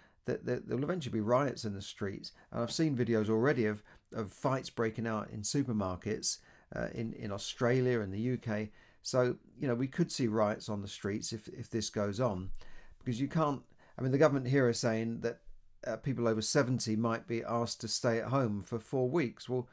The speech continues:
where are they, where are they gonna get their food? Where are they gonna eat? If they go to the supermarket now, uh, th-, th-, there's a scramble for things. Uh, a lot of the dried foods and pastas are sold out. Uh, so where are they gonna get this food?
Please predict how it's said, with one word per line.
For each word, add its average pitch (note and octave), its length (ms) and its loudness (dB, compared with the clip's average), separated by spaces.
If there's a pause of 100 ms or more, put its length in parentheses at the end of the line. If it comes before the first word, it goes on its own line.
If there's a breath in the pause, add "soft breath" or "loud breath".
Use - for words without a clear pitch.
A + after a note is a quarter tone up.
(120 soft breath)
where F3 160 2
are G3 60 2
they, - 80 -6
where E3 220 0
are - 20 0
they E3+ 100 0
gonna D#3 140 0
get - 160 -4
their A#2 100 -2
food? A#2+ 380 0
Where B2 100 2
are - 20 -2
they B2 80 -2
gonna A#2+ 200 0
eat? B2 120 0
If - 80 -10
they C3 120 0
go D3 120 6
to C#3 140 -2
the A#2 80 -4
supermarket A2+ 640 -2
now, A2+ 520 -2 (600 loud breath)
uh, A2+ 240 0
th-, - 200 -6 (100)
th-, A#2+ 180 -4
there's A#2+ 180 -2
a A#2 40 0
scramble A#2 540 0
for G#2+ 140 -4
things. A2+ 500 -2 (420 soft breath)
Uh, G#2 120 -4 (100)
a B2 60 -6
lot A#2+ 160 0
of G#2+ 80 -2
the A2+ 80 0
dried A#2 420 2
foods A2+ 360 0
and G2 140 -8
pastas A2 460 -4
are G2+ 40 -6
sold A#2 420 2
out. G2 340 2 (500 loud breath)
Uh, G#2+ 180 -2
so C3+ 140 -2
where D3+ 160 4
are D#3+ 40 4
they D3+ 100 2
gonna C3+ 160 2
get - 160 -2
this G#2+ 100 -6
food? A2+ 380 2